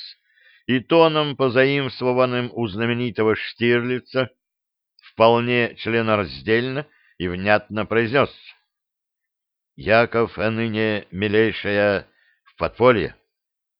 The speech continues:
Неужели не в курсе, что весь прежний вкибовский аппарат арестован? Самого Антихриста судить будут, и чем это кончится,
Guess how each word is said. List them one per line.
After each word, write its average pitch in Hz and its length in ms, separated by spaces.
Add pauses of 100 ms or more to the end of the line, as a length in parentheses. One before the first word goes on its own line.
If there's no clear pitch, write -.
(140)
Неужели 104 440
не 170 120
в 135 100
курсе, 170 560 (420)
что - 160
весь 120 200
прежний 120 680 (200)
вкибовский 117 680
аппарат 101 480
арестован? 139 680 (880)
Самого 165 380
Антихриста 180 800
судить 156 360
будут, 107 400 (340)
и 82 100
чем 131 300
это 135 220
кончится, 120 800